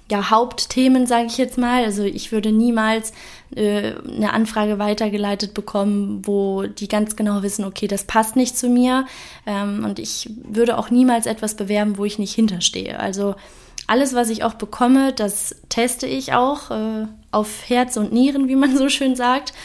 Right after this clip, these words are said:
Und ich habe auch schon immer wieder mal etwas zurückgehen lassen, wenn ich halt gemerkt habe, okay, das entspricht irgendwie nicht so dem, was da gezeigt wird, also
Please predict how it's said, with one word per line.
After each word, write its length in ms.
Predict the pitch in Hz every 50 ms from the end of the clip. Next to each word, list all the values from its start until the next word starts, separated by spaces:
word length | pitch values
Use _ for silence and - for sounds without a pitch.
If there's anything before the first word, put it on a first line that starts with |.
| - - - - - -
Und 140 | - 220
ich 140 | 226 220 -
habe 180 | 233 226 233 247
auch 80 | 240
schon 460 | 233 - - 240 240 247 240 240 233 -
immer 300 | - - 240 247 247 240
wieder 260 | 226 233 247 247 247 240
mal 460 | 233 233 226 226 226 226 226 226 226
etwas 340 | - 220 220 - 220 214 214
zurückgehen 500 | - - 214 233 247 247 - 220 214 208
lassen, 480 | 214 208 196 - - 240 247 247 240 226
wenn 140 | 220 214
ich 160 | 214 214 214 -
halt 140 | 214 214
gemerkt 400 | - 214 214 214 214 214 214 -
habe, 220 | - 220 220 214 214
okay, 260 | 208 208 - 220 214
das 280 | 208 208 202 - - - - - - - - - - - - -
entspricht 540 | - 233 247 240 - - - 277 262 262 -
irgendwie 340 | - 254 262 262 254 247 247
nicht 240 | 247 254 254 254 -
so 160 | - 240 240
dem, 580 | 226 233 233 247 254 262 262 254 254 254 247 254 - -
was 560 | 220 226 220 220 220 220 - - - - -
da 580 | - 214 214 208 208 208 208 208 202 202 208 214 220
gezeigt 680 | - 214 - - - - 208 220 254 247 - - -
wird, 240 | 262 269 277 285 285
also 340 | - 214 196 196 208 202